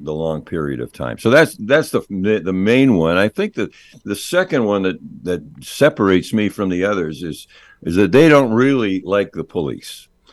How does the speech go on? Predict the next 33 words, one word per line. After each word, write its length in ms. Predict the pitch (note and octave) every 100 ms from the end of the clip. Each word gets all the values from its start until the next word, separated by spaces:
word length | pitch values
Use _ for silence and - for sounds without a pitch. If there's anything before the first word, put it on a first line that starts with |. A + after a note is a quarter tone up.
| _ _
They 280 | D#2+ A2+ C3+
want 260 | B2+ A#2 G#2
to 60 |
defund 540 | F2 B2+ - A2+ G#2+ F#2+
or 100 | D#2
detask 680 | G2+ B2+ A2 F2 F2 F2 G2+
or 80 |
make 220 | F#2 G#2 G2
up 140 | E2
some 220 | - B2+
sort 260 | A#2+ A#2+ G2
of 100 | E2
a, 160 | C#2+ - _ _ _ _ _
uh, 40 | C#2
of, 460 | D2+ - D#2+ D2+
of 260 | - E2 D2
a, 720 | D2 C2+ B1+ C2+ - _ - D#2+
an 100 | D#2+
arrangement 840 | F2+ A2 A#2+ F#2 F2+ D2 - _ -
that 400 | - F#2 F2+ E2+
will 440 | E2+ E2 D#2+ C#2+ _ _ _ _ _ _ _ _ - D#2+
de-emphasize 1040 | A#2 C#3+ B2 G#2+ B2 - F#2 F2 D#2 - _ _ _ _
policing. 640 | G2+ F2+ E2+ - A#1+ - _ _ _ _ _
And 140 | - A2+
I'm 180 | B2+ A#2+
on 120 | G#2+
the 100 | F2+
completely 500 | F#2+ E2+ G#2 G2 E2+
opposite 460 | F2 E2 E2 D#2
side 320 | - G2 D#2+ C2+
of 80 |
that 240 | C#2 B1+ -
page. 480 | D2 A#1+ A#1 -